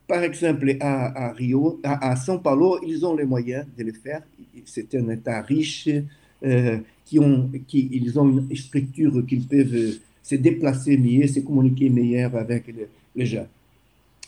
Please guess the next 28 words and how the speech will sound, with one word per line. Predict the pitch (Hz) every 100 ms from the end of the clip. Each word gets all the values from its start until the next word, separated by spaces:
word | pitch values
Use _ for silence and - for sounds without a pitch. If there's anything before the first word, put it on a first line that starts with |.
| - - _
À | 127
Rio, | 135 180 220
c'est, | 220 185 -
c'est | - 160
compliqué | 180 175 160 156 156 - _ _ _ _
parce | 143 143 -
que | - 175 190 - _ _
on | 143 139
a | 147 143 - - 143
un | 135
maire | 127 123 135 139 127 131 - _
qui | _ 127
est | 123 117
religieux | 113 139 123 107 131 208 - - _ _ _ _ _ _ - - 165 - _ 156
et, | 147 143
et |
ça, | - 165
il | 156 135
faut, | - 147
il | 139
faut | 131 160
les | 139
noter | 131 131 135 131 131
assez | 131 - 185
fort | - 131 131 - _ _ _ _
parce | 147 139
qu'au | 160
Brésil, | 147 139 139 160 143